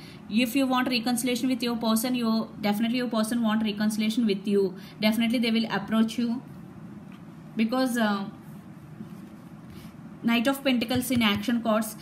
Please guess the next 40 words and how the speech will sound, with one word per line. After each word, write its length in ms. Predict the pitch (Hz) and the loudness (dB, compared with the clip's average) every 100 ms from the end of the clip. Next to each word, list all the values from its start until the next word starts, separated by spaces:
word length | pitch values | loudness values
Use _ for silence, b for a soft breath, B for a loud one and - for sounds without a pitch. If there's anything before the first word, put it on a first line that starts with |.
| B | B
you 100 | 247 | 0
have 200 | 254 247 | 2 2
to 100 | 285 | 0
trust 300 | 294 262 - | 0 -2 0
the 80 | 269 | -2
process. 560 | 262 254 247 277 294 - B - | 0 -2 0 -2 -2 -10 B 0
He 160 | 254 | 2
is 80 | 240 | 2
coming, 400 | 226 233 233 277 | 2 2 4 4
but 160 | 247 226 | 4 2
it 100 | 226 | 2
is, 240 | 240 233 | 2 2
your 140 | 226 220 | 4 4
person 320 | 214 220 240 | 2 2 0
is 100 | 240 | 0
coming, 280 | 233 226 240 | 0 2 4
but 140 | 226 | 4
it 120 | 226 | 2
is 140 | 226 220 | 0 2
very 200 | 208 220 | 2 2
slow 280 | - 220 220 | 2 2 4
moving 340 | 214 220 - | 4 0 0
energy. 520 | 208 190 185 185 175 - - - - - - - - - - - - - - - - - - - | 0 2 0 -2 -2 -6 -14 -16 -16 -16 -16 -16 -16 -16 -16 -16 -18 -18 -18 -18 -18 -18 -18 -12
But 260 | 202 240 254 | -2 0 2
you 120 | 254 | 2
have, 320 | 240 226 220 | 2 2 2
because 280 | 226 254 277 | 2 2 2
your 100 | 269 | 2
person 260 | 240 233 | 0 2
have 200 | 254 254 | 2 2
strong 360 | 254 247 214 220 | 0 2 4 6
emotions, 560 | 208 202 202 190 185 - | 4 2 0 -2 -4 -2
they 100 | 220 | 2
have 240 | 233 220 | 4 2
to 40 | 233 | 2
express 320 | 220 - 226 | -2 -2 -2
their 180 | - 226 | 0 -2
feelings. 480 | 226 208 208 226 - | 0 2 2 0 0
But 180 | 220 226 | 0 2
some, 420 | 254 220 220 | 2 4 4